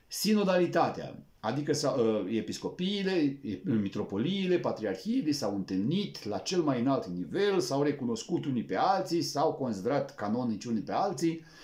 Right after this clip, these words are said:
și s-au, uh, au, uh, realizat ceea ce numește propaganda o, uh, sinodalitate, o întrunire prin care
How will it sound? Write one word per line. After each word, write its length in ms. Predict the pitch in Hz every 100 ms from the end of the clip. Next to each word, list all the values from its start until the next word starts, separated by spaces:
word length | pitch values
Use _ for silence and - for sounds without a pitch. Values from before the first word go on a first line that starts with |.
| - - -
și 320 | - 196 220
s-au, 560 | - 165 180 185 185 - - - _ _ _ _ _ - -
uh, 440 | 113 107 101 92 85 - _ - - - _ _
au, 260 | 117 127 123
uh, 460 | 117 110 107 104
realizat 580 | 117 135 120 101 139 175
ceea 180 | - 127
ce 140 | 117
numește 840 | 104 104 131 139 101 90 80 73 69
propaganda 1000 | - - 85 95 160 156 143 143 135 - - _ - - _ -
o, 520 | 117 165 208 208 185 123 -
uh, 280 | - 127 240
sinodalitate, 1400 | 233 - - - - 202 180 143 123 117 175 180 175 160
o 360 | 147 131 165 180
întrunire 960 | 165 143 120 123 156 180 170 165 151 - - - - - -
prin 220 | 135 127
care 640 | 139 151 160 156 143 -